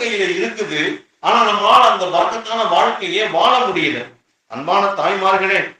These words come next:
அப்படிப்பட்ட இந்த சூழலில் இருந்து நாம் நம்முடைய பிள்ளைகளை பாதுகாக்க வேண்டும் என்று சொன்னால், பிள்ளைகளுக்கு நபி ஸல்லல்லாஹு அலைஹி வஸல்லம் அவருடைய வாழ்க்கை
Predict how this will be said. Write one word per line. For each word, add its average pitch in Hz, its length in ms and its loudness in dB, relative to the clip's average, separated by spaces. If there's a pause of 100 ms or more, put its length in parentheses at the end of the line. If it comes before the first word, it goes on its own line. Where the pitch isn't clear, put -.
(260)
அப்படிப்பட்ட 233 680 0 (100)
இந்த 175 240 -6 (140)
சூழலில் 240 560 2
இருந்து 156 360 -8 (280)
நாம் 151 240 2 (380)
நம்முடைய 185 600 0 (600)
பிள்ளைகளை 214 640 0 (840)
பாதுகாக்க 226 800 4
வேண்டும் 180 340 -2
என்று 151 180 -10
சொன்னால், 139 480 0 (520)
பிள்ளைகளுக்கு 220 720 0 (680)
நபி 143 240 -4
ஸல்லல்லாஹு 208 680 2
அலைஹி 160 200 0
வஸல்லம் 131 440 -8
அவருடைய 131 500 -4 (100)
வாழ்க்கை 147 500 -2